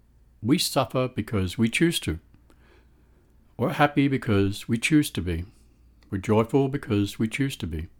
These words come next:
We are mean because we choose to be. So everything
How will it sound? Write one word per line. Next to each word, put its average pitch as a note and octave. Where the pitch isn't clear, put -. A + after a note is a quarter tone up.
We A#2
are A#2
mean A#2
because G2+
we G#2+
choose C#3+
to G#2
be. E2+
So D3+
everything E3+